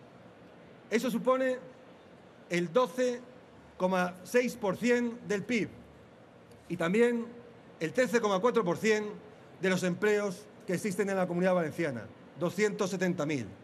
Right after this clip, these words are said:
Cada cien puestos de trabajo que se generan en el sector turístico, crea otros dieciocho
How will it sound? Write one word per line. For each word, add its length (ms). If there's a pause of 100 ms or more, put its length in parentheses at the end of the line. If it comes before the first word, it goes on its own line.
(1000)
Cada 220
cien 440
puestos 420
de 80
trabajo 420
que 80
se 160
generan 560
en 100
el 60
sector 340
turístico, 640 (300)
crea 400 (300)
otros 420
dieciocho 720